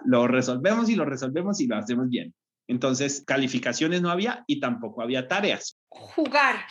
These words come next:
Speaker 2: esa parte que es tan importante, ¿no? Y que a veces se nos olvida que es básica, más básica que cualquier otra cosa. Pienso que nuestros hijos pueden decir lo mismo, ¿no? Básicamente jugar.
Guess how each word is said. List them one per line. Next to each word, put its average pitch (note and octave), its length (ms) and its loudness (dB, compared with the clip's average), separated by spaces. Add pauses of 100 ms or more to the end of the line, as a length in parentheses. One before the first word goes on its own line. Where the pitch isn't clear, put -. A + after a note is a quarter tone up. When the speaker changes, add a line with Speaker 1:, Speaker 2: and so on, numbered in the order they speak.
(140)
Speaker 2:
esa - 300 -8
parte C4 400 0
que A#3 240 -2
es - 180 -8
tan C4 180 0
importante, A3+ 760 -4
¿no? A3+ 160 -10
Y C#4 100 -8
que A3 300 0
a G#3+ 160 -4
veces A#3 300 -6
se - 220 -2
nos B3 180 -2
olvida A3+ 440 0
que A#3+ 160 2
es A3 220 -8
básica, C4+ 540 0
más A#3+ 260 -4
básica B3 420 0
que B3+ 140 -8
cualquier G#3 380 -8
otra A#3 260 -10
cosa. - 340 -12 (540)
Pienso A#3 280 -4
que B3 100 0
nuestros A3+ 360 -4
hijos G#3+ 220 -10
pueden A#3 220 -6
decir G#3+ 280 -8
lo G#3 120 -10
mismo, F#3 320 -14
¿no? - 180 -18
Básicamente A#3+ 520 -6
jugar. - 340 -10